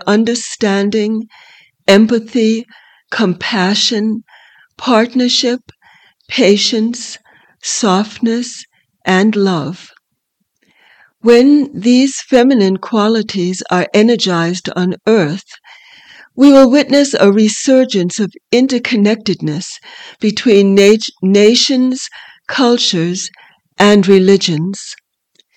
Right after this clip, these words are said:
Nations will begin a mutually enriching dialogue which will foster shared interests, mutual growth, and a fruitful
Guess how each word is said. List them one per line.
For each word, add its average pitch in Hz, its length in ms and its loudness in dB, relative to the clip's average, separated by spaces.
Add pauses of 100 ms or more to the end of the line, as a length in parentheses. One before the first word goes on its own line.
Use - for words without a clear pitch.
(480)
Nations 262 680 4
will 220 160 4
begin 202 560 0
a 185 100 0
mutually 240 1000 0
enriching 208 680 0
dialogue 175 800 -4 (500)
which 214 260 0
will 208 160 4
foster 233 720 -2
shared 240 640 0
interests, 202 840 -4 (400)
mutual 247 720 4
growth, 196 520 -2 (480)
and 190 200 2
a 196 80 2
fruitful 196 800 -4